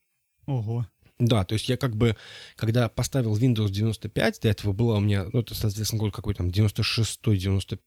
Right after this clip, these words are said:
Speaker 2: пятый, не знаю. А, я допол-, ну, как бы нужна же программа, которая может продемонстрировать всю крутость как бы этой, э, с-, новой системы. И я вот, у меня была игра, называлась она Pitfall, была игра под Windows.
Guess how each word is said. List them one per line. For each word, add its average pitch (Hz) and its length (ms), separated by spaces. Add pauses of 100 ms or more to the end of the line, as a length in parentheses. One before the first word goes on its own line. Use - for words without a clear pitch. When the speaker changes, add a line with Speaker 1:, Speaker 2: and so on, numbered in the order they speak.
(140)
Speaker 2:
пятый, 95 300
не 104 140
знаю. 92 280 (720)
А, 110 180
я 131 440 (200)
допол-, 120 380
ну, 139 160
как 110 180
бы 110 80
нужна 120 260
же 110 100
программа, 131 440
которая 113 520
может 104 440
продемонстрировать 113 800
всю - 200
крутость 131 460
как 95 160
бы 92 120
этой, - 260 (1080)
э, 101 360
с-, - 180
новой 107 400 (220)
системы. 95 560
И 92 60
я 123 160
вот, 170 220 (400)
у - 40
меня 110 140
была 131 240
игра, 104 260
называлась 98 460
она 117 360 (140)
Pitfall, - 420
была 104 340 (160)
игра 110 220
под 110 180
Windows. 92 500